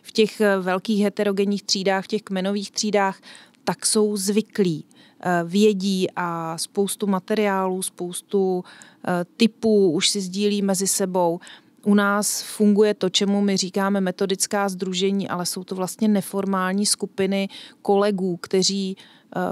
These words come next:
pokud se chtějí někam posunout, tak, eh, tak prostě musí spolupracovat, protože jeden každý z nás to neutáhneme, ale musíme se spojit.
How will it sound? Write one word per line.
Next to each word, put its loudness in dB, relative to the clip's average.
pokud -2
se 2
chtějí 2
někam 0
posunout, 0
tak, -6
eh, -2
tak -2
prostě 0
musí 4
spolupracovat, 0
protože -2
jeden 4
každý 0
z 2
nás 0
to 0
neutáhneme, 0
ale -6
musíme -2
se -4
spojit. 0